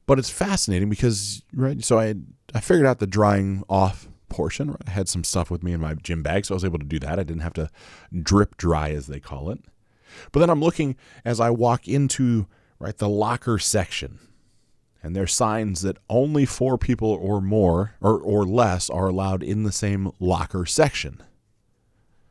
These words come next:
Well, if you've ever been to a crowded Lifetime gym, that shit just doesn't work. There's too many people. And so now you have to wait until people leave.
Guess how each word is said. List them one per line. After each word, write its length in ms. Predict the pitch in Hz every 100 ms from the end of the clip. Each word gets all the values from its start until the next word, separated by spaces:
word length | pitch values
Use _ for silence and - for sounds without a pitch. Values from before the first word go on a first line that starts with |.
| _ _ _ _ -
Well, 100 | 117
if 20 |
you've 100 | 147
ever 160 | 180 143
been 220 | 151 139
to 140 | 110
a 40 | 87
crowded 320 | 117 107 87
Lifetime 420 | 90 - 90 85
gym, 280 | 101 92 82
that 160 | 123
shit 240 | - 160 98
just 260 | 110 85
doesn't 400 | 82 101 92 76
work. 480 | 92 139 - - - _ _ _ _ _ _ _ _ _ -
There's 260 | 107 117 -
too 160 | - 135
many 240 | 113 92
people. 480 | - 170 - - _ _ _ _ _ _ _ _ _ _ _ _ _ _ _ _ _ _
And 140 | 135
so 120 | - 135
now 180 | 131
you 200 | 185 165
have 280 | 135 139 -
to 120 | - 98
wait 540 | 92 123 143 92 -
until 400 | 98 104 - 110
people 520 | - 113 - 92 87
leave. 640 | 110 165 85 71 - -